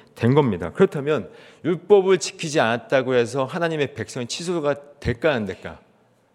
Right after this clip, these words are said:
안 됩니다. 율법을 지키지 않았다고 해서 율법, 하나님의 백성이 취소되는 게 아니에요. 왜냐하면 율법 주기 이전에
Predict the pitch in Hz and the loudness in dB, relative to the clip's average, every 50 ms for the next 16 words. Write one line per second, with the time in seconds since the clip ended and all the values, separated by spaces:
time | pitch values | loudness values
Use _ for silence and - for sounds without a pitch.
0 | _ _ - - 117 151 170 196 175 156 120 92 82 87 90 90 92 92 92 _ | _ _ -10 -8 -8 -6 -4 -4 -6 -6 -8 -12 -14 -16 -18 -20 -20 -20 -20 _
1 | _ _ _ _ _ _ _ _ _ - 143 147 - 185 170 151 143 - - - | _ _ _ _ _ _ _ _ _ -10 -10 -6 -2 -4 -4 -4 -4 -10 -8 -8
2 | 160 139 147 110 101 104 104 - - 113 107 107 104 117 113 110 - - - - | -8 -4 -4 -2 -2 -4 -6 -6 -8 -8 -6 -6 -8 -8 -10 -10 -12 -14 -10 -6
3 | 151 175 175 165 156 147 131 - 110 - - - 113 117 139 160 160 - - - | -2 0 0 2 2 2 0 0 -4 -8 -4 -2 -2 0 0 -2 -4 -8 -14 -14
4 | - - 180 196 190 175 170 160 151 156 107 87 92 95 101 135 160 175 180 156 | -10 -4 -2 0 4 4 4 2 4 2 0 0 0 -2 0 0 0 2 2 0
5 | 147 170 - - 202 196 202 - - - 147 143 180 175 151 175 - 160 151 151 | 0 0 2 4 4 4 4 0 -12 -12 -10 -8 -6 -8 -8 -8 -8 -8 -6 -2
6 | 151 175 170 165 180 208 214 202 214 | 0 0 2 2 2 2 0 0 -2